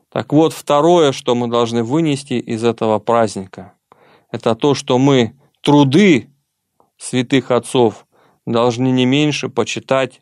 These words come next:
чем их мощи. И, наконец, третье — это то, что мы,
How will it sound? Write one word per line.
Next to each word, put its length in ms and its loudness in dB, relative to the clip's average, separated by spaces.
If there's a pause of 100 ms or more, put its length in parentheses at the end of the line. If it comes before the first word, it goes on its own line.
(100)
чем 320 -8
их 160 -12
мощи. 520 -8 (1400)
И, 80 0
наконец, 520 0
третье — 680 -2 (1000)
это 260 -4
то, 240 2
что 260 -4
мы, 340 0